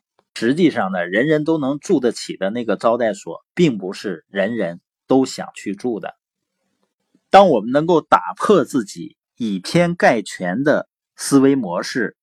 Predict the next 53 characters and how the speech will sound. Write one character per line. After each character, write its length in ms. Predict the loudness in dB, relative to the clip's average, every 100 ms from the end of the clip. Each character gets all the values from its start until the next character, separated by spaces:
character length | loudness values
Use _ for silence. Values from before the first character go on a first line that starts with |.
| _
这 140 | -4 -2
种 180 | -4 -8
局 260 | -8 -8
限 240 | -4 -4 -4
的 140 | -8
时 120 | -10
候， 260 | -6 -6 -6 _ -20 _ _
也 120 | -2
就 140 | 2 2
是 140 | 0
打 260 | 0 -2 -2
破 380 | 2 2 2 _ _
以 160 | -4 0
为 220 | 2 0
自 220 | 0 -2
己 200 | -2 -10
的 140 | -6 -6
世 240 | 0 -2
界 200 | 0 -4
就 140 | -4
是 100 | -8
整 200 | -6 -8
个 160 | -4 -6
世 280 | -4 -2 0
界 200 | 0 -2
的 100 | -6
时 140 | -12
候， 300 | -8 -6 -6 _ _ _ _ -2
我 120 | 0
们 180 | 2 4
就 120 | 4
有 160 | 2
了 140 | 0 -6
足 380 | -8 -6 -2 4
够 240 | 4 4
的 160 | -2 -12 -6
反 240 | -4 -4
省 220 | -6 -12 -10
机 200 | -8 -6
制。 260 | -8 -12 _ _ _ _ _ _ -2
总 240 | 0 2
结 180 | 2 2
一 20 |
下 200 | 4 2
这 120 | 0 -4
两 200 | -4 -6
天 180 | -4
的 80 | -2
播 220 | 0 0
音 220 | 0 -2 -2
呢， 220 | -2 -2
就 160 | -6
是 400 | -6 -6 -6 -8